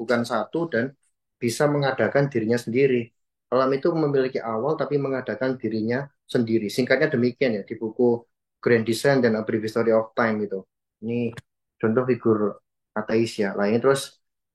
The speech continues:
ini ada Graham Oppy. Graham Oppy itu filsuf Australia yang itu, udah deh, kalau Anda pengen mengkaji ateisme,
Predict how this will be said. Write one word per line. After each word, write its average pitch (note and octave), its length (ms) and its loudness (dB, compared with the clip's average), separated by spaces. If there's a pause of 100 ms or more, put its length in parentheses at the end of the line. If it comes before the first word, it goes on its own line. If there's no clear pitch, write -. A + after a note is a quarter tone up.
(120)
ini B2 160 2
ada C3 80 2
Graham A#2+ 380 2
Oppy. C3+ 340 2
Graham A2 240 -2
Oppy A#2 160 -2
itu D3 140 0
filsuf D3+ 560 0
Australia B2 720 -2
yang B2+ 160 -8
itu, C#3+ 400 2 (880)
udah C#3 160 6
deh, B2+ 180 4
kalau C3 300 4
Anda C3 260 4
pengen C3 460 2 (640)
mengkaji C3+ 560 2
ateisme, C#3+ 720 -2